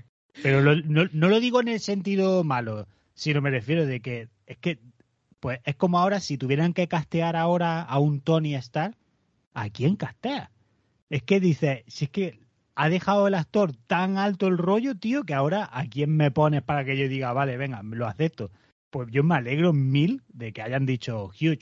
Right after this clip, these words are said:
Speaker 2: vente que volvemos contigo otra vez". Y por favor, por favor, que hayan visto Logan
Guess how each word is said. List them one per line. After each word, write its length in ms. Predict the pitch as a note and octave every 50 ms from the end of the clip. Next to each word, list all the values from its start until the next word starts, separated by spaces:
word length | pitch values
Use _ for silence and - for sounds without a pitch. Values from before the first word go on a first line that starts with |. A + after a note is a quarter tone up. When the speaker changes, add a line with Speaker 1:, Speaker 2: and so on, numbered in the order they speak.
| - _ _ _ _ _ _ _ _
Speaker 2:
vente 380 | B2 A#2 C#3 C#3 C3 - D3+ B2+
que 200 | C3 B2 A#2+ A#2+
volvemos 440 | A#2 A#2 A2 A#2 C3 C3 C3+ B2+
contigo 320 | B2+ C#3 B2+ A#2 A#2 B2+ B2+
otra 180 | A#2+ A#2 A2 G#2
vez". 180 | G2+ F#2+ F#2 - _ _ _ _ _ _
Y 120 | D3+ D3 C3+
por 220 | - C#3 C3+ B2
favor, 500 | F2 - - A#2 A#2 B2+ C3 A#2+ F#2+ - - _ _ _ _ _ _ _ _
por 300 | - F3 G3 G#3 G#3+ F3
favor, 600 | - - D3+ C#3+ C#3 C#3 D3 E3+ G3 A#3 B3+ A#3 _ _ _ _ _ _ _ _
que 100 | - C3+ C3
hayan 260 | D3 D#3 D#3 C#3+ B2+
visto 340 | B2 A2+ A2 - - G#2 G#2+
Logan 440 | A#2 C3+ D#3 E3 F#3+ G3+ A3 G#3